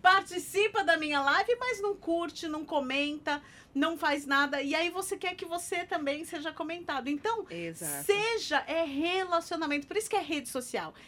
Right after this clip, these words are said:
Speaker 1: É
Speaker 2: É isso aí.
Speaker 1: relacionamento. Então, em todas as redes sociais, no LinkedIn, no Instagram, no YouTube, não dá pra você querer uma relação que é só boa pra você.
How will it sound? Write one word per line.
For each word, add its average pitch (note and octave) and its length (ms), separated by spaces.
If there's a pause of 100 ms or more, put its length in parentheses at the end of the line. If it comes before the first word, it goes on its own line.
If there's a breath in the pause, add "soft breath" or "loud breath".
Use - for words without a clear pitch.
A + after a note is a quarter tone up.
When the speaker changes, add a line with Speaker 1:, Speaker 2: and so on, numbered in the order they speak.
(160 loud breath)
Speaker 1:
É G4 60
Speaker 2:
É - 20
isso F#4+ 120
aí. C#4+ 120
Speaker 1:
relacionamento. D#4+ 1200 (240 loud breath)
Então, C#4+ 260
em F4 120
todas G4+ 540
as A#3 360 (100)
redes A#3+ 540
sociais, G#3 540
no B3+ 100
LinkedIn, A#3 760
no A3 120
Instagram, A3+ 680
no A#3 140
YouTube, C#4+ 720 (260 loud breath)
não E4+ 260
dá C#4 360
pra B3+ 180
você B3 320
querer B3 320
uma A#3 140
relação C4 500
que C#4 100
é C4+ 40
só C#4+ 180
boa C#4 220
pra C#4+ 160
você. C#4+ 580